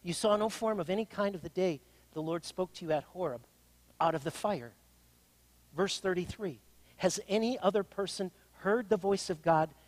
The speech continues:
speaking out of fire as you have lived?" Finally, verse thirty-six. "From the heaven he made you hear his voice in discipline, to discipline you. On earth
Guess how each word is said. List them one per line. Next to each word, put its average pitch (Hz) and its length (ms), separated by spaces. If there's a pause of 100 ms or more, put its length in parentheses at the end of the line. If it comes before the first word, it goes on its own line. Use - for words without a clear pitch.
speaking - 680
out 202 160
of 170 80
fire 170 400 (200)
as 151 200
you 180 140
have 151 280
lived?" 175 360 (760)
Finally, 165 260
verse 143 260
thirty-six. - 720 (360)
"From 175 260
the 160 80
heaven 151 440 (160)
he - 140
made 170 340
you 156 80
hear 220 320
his 170 140
voice 180 440 (280)
in 156 240
discipline, 156 600 (300)
to 175 100
discipline 165 540
you. 135 140 (260)
On 180 220
earth 220 400